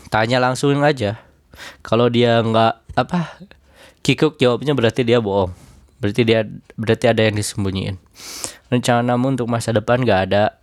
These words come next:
What do you think baru putus? What do you think about baru putus tiga hari terus langsung jalan sama orang baru? Sebelumnya udah chat instan mereka. Selingkuh dong yang, dong ya? Nggak, menurut gua nggak selingkuh itu.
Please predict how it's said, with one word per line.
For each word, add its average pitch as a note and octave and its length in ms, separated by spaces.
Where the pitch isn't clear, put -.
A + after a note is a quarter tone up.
What A#2 160
do A#2 80
you A#2 80
think B2+ 240
baru A2 160
putus? - 800
What A#2+ 160
do B2+ 80
you B2 160
think B2 160
about A#2 360
baru B2 240
putus B2 240
tiga A2+ 240
hari A#2 160
terus A#2+ 160
langsung A#2+ 240
jalan A2+ 240
sama A2 200
orang G#2+ 200
baru? G#2 240
Sebelumnya A2 400
udah A2 160
chat - 240
instan A2+ 320
mereka. G#2+ 400
Selingkuh B2 400
dong G#2 160
yang, G2+ 120
dong G#2 160
ya? A2 160
Nggak, A2+ 480
menurut A2 320
gua B2 160
nggak G#2+ 240
selingkuh G2+ 400
itu. A2+ 200